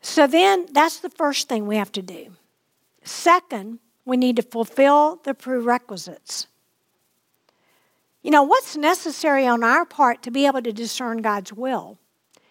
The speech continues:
as we're making decisions, especially when it's not cl-, written out in Scripture for us? Well, I think there's two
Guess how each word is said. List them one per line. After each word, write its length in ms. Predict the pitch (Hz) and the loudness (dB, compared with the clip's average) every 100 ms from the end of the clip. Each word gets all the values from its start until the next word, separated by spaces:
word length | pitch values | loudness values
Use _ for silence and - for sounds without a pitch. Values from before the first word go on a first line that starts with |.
| _ | _
as 160 | - 233 | -4 0
we're 120 | 262 | 2
making 440 | 262 262 262 262 220 | 2 2 0 -8 -8
decisions, 840 | 208 - 247 240 156 139 - - _ _ _ _ _ _ _ _ - | -8 -4 -2 -2 -8 -16 -16 -16 _ _ _ _ _ _ _ _ -14
especially 500 | - - 302 - 359 | -6 2 2 2 -6
when 180 | 247 247 | -4 -4
it's 220 | 233 - | -4 -2
not 340 | 240 247 - _ _ - _ _ _ _ _ _ - | 2 2 2 _ _ -20 _ _ _ _ _ _ -16
cl-, 180 | - 622 349 320 | -10 -10 -8 -10
written 380 | 233 294 294 | -2 -2 0
out 240 | 254 269 320 | 0 0 -2
in 80 | 233 | -14
Scripture 460 | - 370 - - | -12 -12 -12 -14
for 300 | 190 - - | -14 -14 -16
us? 260 | - - - _ _ _ _ _ _ _ _ _ _ | -16 -12 -12 _ _ _ _ _ _ _ _ _ _
Well, 140 | 359 269 | 2 2
I 40 | |
think 220 | 392 339 | 2 -8
there's 260 | 302 254 - | -6 -6 -6
two 600 | - 381 392 403 392 | -2 2 6 6 6